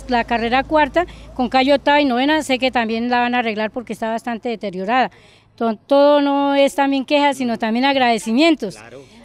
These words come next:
Speaker 1: A Blumon también, una organización, una O N G, que fue la que nos ayudó a pavimentar esta placa huella. Pues la gente puso el trabajo, ellos pusieron los materiales, pero todo eso se vale y también agradecerle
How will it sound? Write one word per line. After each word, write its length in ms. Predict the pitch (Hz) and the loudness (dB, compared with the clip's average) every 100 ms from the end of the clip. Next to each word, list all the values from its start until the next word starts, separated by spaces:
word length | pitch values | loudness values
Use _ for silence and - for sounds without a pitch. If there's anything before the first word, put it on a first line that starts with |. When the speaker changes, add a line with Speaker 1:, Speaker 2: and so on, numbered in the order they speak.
| - 233 | -6 0
Speaker 1:
A 80 | 262 | 2
Blumon 380 | 294 311 330 320 | 4 4 4 2
también, 600 | 269 240 262 294 311 302 | 0 0 2 4 2 0
una 360 | 262 285 285 294 | 0 0 2 2
organización, 720 | 269 240 214 220 202 262 269 | 0 -2 -2 -6 -2 0 0
una 280 | 277 277 277 | 0 0 2
O 80 | |
N 220 | 277 277 277 | 0 0 0
G, 220 | 320 339 - _ | 0 -2 -10 _
que 100 | 247 | 0
fue 140 | 247 254 | 2 2
la 120 | 269 | 2
que 140 | 269 | 0
nos 160 | 233 220 | 0 0
ayudó 320 | 220 214 220 | -2 -2 -2
a 80 | 240 | 0
pavimentar 560 | 269 269 226 202 254 | 2 2 0 0 0
esta 220 | 269 294 277 | 0 -2 -2
placa 340 | 240 220 208 | -2 -2 -2
huella. 380 | 247 311 233 160 - - - | 2 2 0 -8 -14 -20 -2
Pues 120 | 269 | 2
la 140 | 269 285 | 4 4
gente 300 | 320 359 - | 2 2 0
puso 340 | 359 339 339 | -2 2 0
el 80 | 311 | 2
trabajo, 480 | 294 285 294 311 285 | 2 4 4 2 0
ellos 280 | 262 285 | 0 -2
pusieron 420 | - 254 254 277 285 | -4 -6 -2 -2 0
los 80 | |
materiales, 560 | 269 285 294 320 294 208 - - | 0 0 0 2 0 -2 -10 -8
pero 220 | - 262 247 | 0 2 4
todo 220 | 294 311 | 4 4
eso 220 | 311 311 | 4 0
se 160 | 262 233 | 0 0
vale 360 | 247 277 294 | 2 2 0
y 100 | 254 | -2
también 320 | 220 233 247 | -2 -2 0
agradecerle 720 | 269 269 233 214 254 262 269 | -2 0 0 0 -2 0 -2